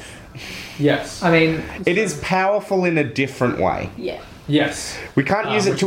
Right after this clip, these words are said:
Speaker 1: is the important
Speaker 3: attack
Speaker 1: thing.
Speaker 3: someone,
Speaker 4: Yeah.
Speaker 3: but we can
Speaker 1: So,
Speaker 3: definitely use it to
Speaker 1: what
Speaker 3: do all sorts of mean
Speaker 1: I mean,
Speaker 3: things.
Speaker 1: okay, so here's the thing. Um, so scale is, like, negligible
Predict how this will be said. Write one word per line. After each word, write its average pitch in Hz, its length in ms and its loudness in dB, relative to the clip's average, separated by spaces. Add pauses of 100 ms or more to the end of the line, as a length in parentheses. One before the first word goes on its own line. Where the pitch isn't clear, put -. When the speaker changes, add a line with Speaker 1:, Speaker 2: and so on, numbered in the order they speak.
Speaker 1:
is - 40 2
the 123 40 -4
important 117 100 -6
Speaker 3:
attack 147 340 0
Speaker 1:
thing. - 60 -6
Speaker 3:
someone, 92 560 2 (180)
Speaker 4:
Yeah. 123 140 2
Speaker 3:
but 135 140 2
we 139 80 2
can 143 140 0
Speaker 1:
So, 123 180 2
Speaker 3:
definitely 113 520 2
use 101 320 2
it - 240 0
to 135 100 2
Speaker 1:
what 196 80 4
Speaker 3:
do 113 100 4
all 113 120 2
sorts 90 320 0
of 98 100 -2 (140)
mean 113 440 2
Speaker 1:
I 156 100 2
mean, 143 220 2
Speaker 3:
things. - 220 -2 (240)
Speaker 1:
okay, 147 240 2
so 131 160 2
here's 156 200 0
the 135 80 2
thing. 113 180 -4 (120)
Um, 135 560 2 (1000)
so 143 680 4
scale 190 680 4
is, 135 280 2
like, 120 240 4
negligible 160 680 4